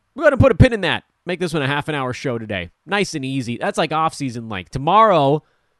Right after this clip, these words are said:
be a little bit longer. We're going predicted underdraft list going into next season. And there are a lot of names right now.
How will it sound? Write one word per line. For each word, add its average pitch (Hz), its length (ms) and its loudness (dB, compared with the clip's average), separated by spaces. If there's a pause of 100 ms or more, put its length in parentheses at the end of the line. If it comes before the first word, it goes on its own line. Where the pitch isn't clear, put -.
(260)
be 107 60 -12
a 104 40 -8
little 160 160 0
bit 175 140 2
longer. 147 340 0
We're 87 120 -14
going 127 260 0 (640)
predicted 196 640 -4 (520)
underdraft 165 1160 -2 (140)
list 107 600 -12 (280)
going 113 300 -6
into 110 200 -10
next 101 300 -10
season. 85 560 -12 (100)
And 101 160 -6
there 139 160 0
are 131 300 0
a 110 80 -4
lot 101 420 -4
of 131 80 -8
names 110 300 -8
right 98 180 -6
now. 82 360 -8